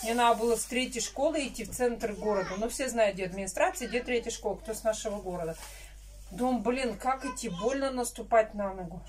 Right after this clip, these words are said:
Взяла на Юлию, села на автобус, доехала до Крепара. А там через дорогу пришла администрация. Короче, вот так вот.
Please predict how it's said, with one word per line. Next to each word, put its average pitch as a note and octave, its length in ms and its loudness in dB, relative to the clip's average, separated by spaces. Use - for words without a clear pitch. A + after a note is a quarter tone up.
Взяла G#3+ 460 4
на G3+ 100 -2
Юлию, G3+ 360 -2
села G3+ 340 0
на G#3+ 100 -2
автобус, F4 500 2
доехала C4 560 4
до B3 140 -2
Крепара. B3 580 2
А D4+ 160 4
там B3+ 180 2
через A3 240 -4
дорогу A3+ 300 0
пришла A3 380 0
администрация. F3+ 800 -6
Короче, A3 360 -2
вот G3+ 160 -6
так G3 200 0
вот. E3 120 -10